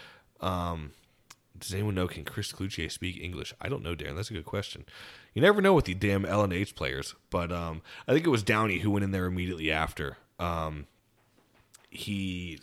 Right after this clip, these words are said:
you know, started throwing down with, um, Ott, or it might have been Neil. Maybe it was Neil. So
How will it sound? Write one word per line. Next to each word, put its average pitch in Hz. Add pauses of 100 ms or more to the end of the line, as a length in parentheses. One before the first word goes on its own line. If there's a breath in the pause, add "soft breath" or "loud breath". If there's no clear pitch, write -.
you 117
know, 92
started 98
throwing 98
down 90
with, 76
um, 76 (600 loud breath)
Ott, 135
or 120
it -
might 147
have 160
been 104
Neil. 92 (100)
Maybe 101
it 107
was 90
Neil. 78
So 76